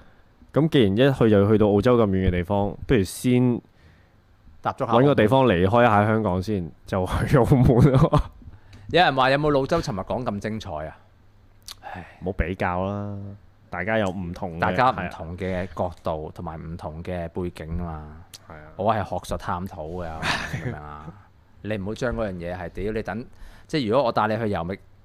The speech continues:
Speaker 2: 賭場嘅話，咁屌你唔會信服啦，啱唔啱先？我點會係有資格帶你遊歷賭場呢？除非我係姓何嘅啫，啱唔啱啊？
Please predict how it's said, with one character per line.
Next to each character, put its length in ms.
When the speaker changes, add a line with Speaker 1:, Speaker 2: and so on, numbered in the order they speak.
Speaker 2:
賭 160
場 240
嘅 100
話， 160
咁 260
屌 220
你 200
唔 60
會 80
信 220
服 200
啦， 160
啱 20
唔 40
啱 60
先？ 480
我 100
點 240
會 140
係 100
有 80
資 180
格 80
帶 140
你 80
遊 100
歷 100
賭 180
場 260
呢？ 400
除 160
非 320
我 180
係 380
姓 180
何 100
嘅 20
啫， 80
啱 420
唔 40
啱 180
啊？ 260